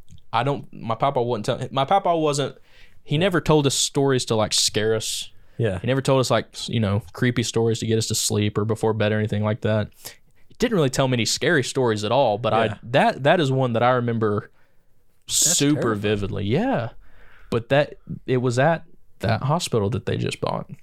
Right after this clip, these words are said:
Speaker 2: Dang.
Speaker 1: When I was young, me and my brother always wanted to, 'cause we used to want to do, like, paranormal investigations. And we
Speaker 2: Yeah.
Speaker 1: For the longest time, we wanted to see who, like, who do we have to talk to to, like, just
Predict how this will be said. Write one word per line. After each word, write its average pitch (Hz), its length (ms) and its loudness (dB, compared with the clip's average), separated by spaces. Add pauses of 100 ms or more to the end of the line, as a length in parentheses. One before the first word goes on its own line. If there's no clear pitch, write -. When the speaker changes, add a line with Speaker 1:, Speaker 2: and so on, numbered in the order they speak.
(240)
Speaker 2:
Dang. 120 220 -10 (380)
Speaker 1:
When 117 160 0
I 120 60 4
was 120 160 0
young, 131 280 2
me 117 120 0
and 113 80 0
my 110 100 2
brother 113 540 0
always 110 360 2
wanted 113 300 -2
to, 104 360 0 (520)
'cause 107 160 -6
we 123 120 2
used 127 160 0
to 101 60 -2
want 104 260 -2
to 104 80 -2
do, 104 220 0
like, 107 380 -4 (120)
paranormal 104 420 0
investigations. 110 760 -2
And 92 120 -2
we 85 60 0
Speaker 2:
Yeah. - 120 -8 (840)
Speaker 1:
For 120 80 -2
the 110 60 -2
longest 113 500 0
time, 104 180 0
we 110 80 0
wanted 110 220 0
to 104 80 -4
see 113 200 0
who, - 260 0
like, 110 200 -4
who 196 180 0
do 170 80 0
we 143 120 0
have 120 160 0
to 110 80 -4
talk 113 280 0
to 107 100 -4
to, 107 100 0
like, 107 240 -2 (140)
just 127 240 0